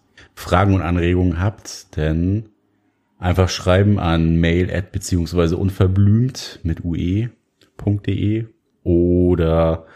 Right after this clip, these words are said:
bei Instagram, wenn ihr da einfach was reinhauen wollt,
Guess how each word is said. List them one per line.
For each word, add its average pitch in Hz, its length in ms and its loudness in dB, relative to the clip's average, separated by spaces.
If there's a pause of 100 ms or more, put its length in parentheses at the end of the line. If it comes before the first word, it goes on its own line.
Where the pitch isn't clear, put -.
(320)
bei - 100 -4
Instagram, 67 880 0
wenn 64 160 -4
ihr 64 280 -4
da 62 200 -2
einfach - 440 -6
was 67 300 -10
reinhauen 65 600 0
wollt, 65 480 -2